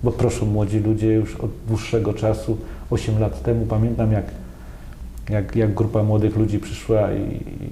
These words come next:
i przyprowadziliśmy ich do prezydenta, marszałka. Janusz, popatrz, oni zebrali dwa i pół tysiąca złotych. Dla ciebie to jest wyzwanie. Zrób coś, zróbmy coś dla nich.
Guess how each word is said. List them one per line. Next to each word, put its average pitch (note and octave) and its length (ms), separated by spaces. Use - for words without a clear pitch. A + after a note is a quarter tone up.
i A2+ 40
przyprowadziliśmy G#2 800
ich G2 80
do G2+ 80
prezydenta, G#2+ 520
marszałka. G#2 560
Janusz, A#2 240
popatrz, A#2 320
oni A2+ 160
zebrali A2+ 360
dwa G#2+ 200
i B2 60
pół A#2 160
tysiąca A2 400
złotych. G2 460
Dla B2+ 140
ciebie C#3 280
to C#3 120
jest A2 160
wyzwanie. A2 400
Zrób E3 440
coś, B2 120
zróbmy D#3 400
coś G#2+ 220
dla G2 260
nich. G2+ 180